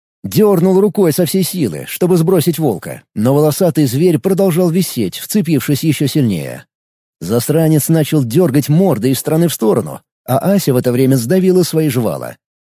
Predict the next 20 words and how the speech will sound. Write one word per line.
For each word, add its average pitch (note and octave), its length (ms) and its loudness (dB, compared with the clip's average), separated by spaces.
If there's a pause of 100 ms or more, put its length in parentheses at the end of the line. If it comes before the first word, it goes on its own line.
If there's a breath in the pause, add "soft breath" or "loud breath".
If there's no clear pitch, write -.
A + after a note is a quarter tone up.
(180)
Хищник, D#3+ 560 0
почувствовав E3 600 0
увеличившееся C#3 800 0
давление B2 460 2
на A2+ 120 0
шею, F2 440 -6
разжал F3+ 420 0
челюсти C3+ 600 -6 (160)
и, D3+ 300 2
жалобно A#2 500 0
заскулив, B2+ 640 0
попытался G3 500 0
извернуться D3+ 760 0
и F3+ 180 0
укусить G3+ 540 0
скалопендру. G#2+ 720 -4 (480)
Ухватив C3+ 560 0
тельце D#3+ 380 0
многоножки C#3 540 2
пастью, G#2+ 580 -4